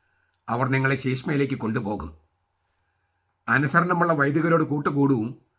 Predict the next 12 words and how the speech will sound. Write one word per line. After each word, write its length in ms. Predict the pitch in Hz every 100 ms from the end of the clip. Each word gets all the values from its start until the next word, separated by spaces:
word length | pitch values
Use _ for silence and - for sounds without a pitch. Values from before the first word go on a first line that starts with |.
| _ _ _
അവർ 200 | 110 127
നിങ്ങളെ 460 | 139 143 135 143 -
സഭയുടെ 420 | - 131 113 156 135
ലിറ്റർജിയിലേക്ക് 680 | 110 143 131 120 107 110
കൊണ്ടുപോകും. 540 | 104 98 101 82 76 78 _ _ _ _ _ _ _ _ _ _ _ _ _ _ _ _ _ _ 131
എറണാകുളം 580 | 120 143 147 147 143 151
അങ്കമാലി 760 | 139 131 131 135 135 139 139 -
അതിരൂപതയിലെ 720 | 104 131 135 131 127 127 127
അൽമായരെ, 720 | 101 120 131 131 117 113 143 - _ _ _ _ _ _
നിങ്ങൾ 260 | 127 135 156
ധിക്കാരികളോട് 800 | 147 131 - 147 165 175 165 151
കൂട്ടുകൂടരുത്, 920 | - 151 135 113 139 151 139 123 85